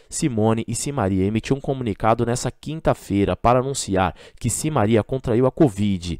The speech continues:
e precisará ficar isolada. Os shows da dupla, que seriam realizados em Florianópolis,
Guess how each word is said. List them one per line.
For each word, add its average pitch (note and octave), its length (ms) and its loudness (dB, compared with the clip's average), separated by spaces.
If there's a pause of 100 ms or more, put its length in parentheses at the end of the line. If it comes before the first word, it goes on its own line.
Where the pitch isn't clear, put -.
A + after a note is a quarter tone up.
(220)
e D3+ 120 -2
precisará C3+ 580 2
ficar B2 340 0
isolada. G#2 720 4 (220)
Os A#2+ 120 2
shows D3 200 6
da D3 120 6
dupla, G#2+ 460 4 (200)
que C3+ 100 -2
seriam B2+ 360 0
realizados G#2+ 680 2
em G#2 60 -4
Florianópolis, A2 920 2